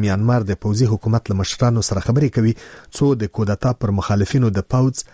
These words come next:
د ځپونکو اقداماتو بندولو ته یوه حل لاره پیدا کړي.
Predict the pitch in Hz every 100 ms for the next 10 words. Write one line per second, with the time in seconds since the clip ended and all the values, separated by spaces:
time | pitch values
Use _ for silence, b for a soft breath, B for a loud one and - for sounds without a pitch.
0 | b b 113 104 95 107 98 104 - 104
1 | 120 131 110 95 92 98 110 107 - 104
2 | 107 95 117 127 107 - 110 113 110 123